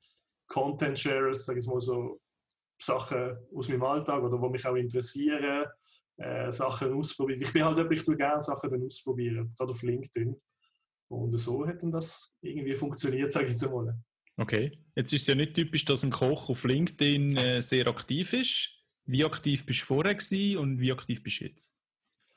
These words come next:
Speaker 1: Also
Speaker 2: Auf
Speaker 1: sagen wir
Speaker 2: LinkedIn?
Speaker 1: vor-, ja, absolut. Also ich sag jetzt mal, vorher, äh, bin ich nicht so, ich habe gewusst, das gibt's. Ähm, ich hab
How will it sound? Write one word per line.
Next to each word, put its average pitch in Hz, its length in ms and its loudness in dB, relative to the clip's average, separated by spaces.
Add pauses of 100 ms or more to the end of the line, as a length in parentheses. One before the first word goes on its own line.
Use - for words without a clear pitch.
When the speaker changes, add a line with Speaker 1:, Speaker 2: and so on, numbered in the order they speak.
(440)
Speaker 1:
Also 160 180 4
Speaker 2:
Auf 180 60 6
Speaker 1:
sagen - 20 6
wir 175 80 6
Speaker 2:
LinkedIn? - 240 4
Speaker 1:
vor-, - 400 0 (160)
ja, 156 300 2
absolut. 139 420 -2
Also 147 180 2
ich 156 60 0
sag 165 100 4
jetzt 156 100 2
mal, 156 140 4
vorher, 170 880 2
äh, 156 60 -2
bin 147 240 -4
ich 160 80 4
nicht 170 100 2
so, 175 120 4
ich 165 120 2
habe 156 100 0
gewusst, 190 220 4
das 135 160 -4
gibt's. - 560 -6
Ähm, 139 400 -2
ich 139 140 -4
hab 123 100 -6